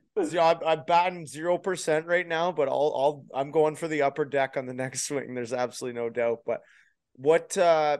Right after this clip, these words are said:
so obviously you're, you're living in the city now. You're doing, um, all the coaching stuff. Like, what's kinda, what else, what's on the horizon for you? You know, obviously with Beast and, and,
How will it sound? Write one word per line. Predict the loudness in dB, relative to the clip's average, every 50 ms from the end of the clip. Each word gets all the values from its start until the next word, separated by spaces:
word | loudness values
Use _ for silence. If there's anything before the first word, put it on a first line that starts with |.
| -4 _
so | -12 -6 -2 0 0
obviously | 0 0 -2 -6 -10 -8
you're, | -8 -8 -8 -8
you're | -8 -10 -6 -4
living | -4 -4 -4 -6
in | -10 -10
the | -10
city | -8 -6 -6 -6 -6 -6
now. | -6 -4 -4 -2 -2 -2
You're | -4 -4 -8
doing, | -8 -8 -6 -4 -4 -4 -6 -8 -12 -16 _
um, | -8 -6 -6 -6 -6 -8 -10 -12 -14 -16 -20 _ -6
all | -4 -2 -2
the | -4 -6
coaching | -6 -8 -8 -6 -8 -10 -10 -10
stuff. | -8 -6 -6 -6 -6 -6 -8
Like, | -10 -8
what's | -6 -6 -6 -6 -8
kinda, | -10 -10 -8 -6 -4 -6 -6 -8 _ _ _ _ _ _ _ _ _ _ _ _ _ _ _
what | 0 2 4 6
else, | 6 6 4 2 0 -2
what's | -2 -2 -2 0 0
on | -2 0
the | 0 2 2 2 2
horizon | 0 0 0 0 2 2 0 0 -2 -6 -12
for | -10 -10 -8
you? | -6 -4 -2 0 0 0 -2 -2
You | -4 -6
know, | -4 -2 -2 0
obviously | 0 0 -2 -4 -8 -10 -10
with | -8 -10 -12 -12 _
Beast | -12 -10 -10 -10 -10 -12 -14 -14
and, | -14 -14 -12
and, | -12 -10 -10 -10 -10 -12 -14 -18 -20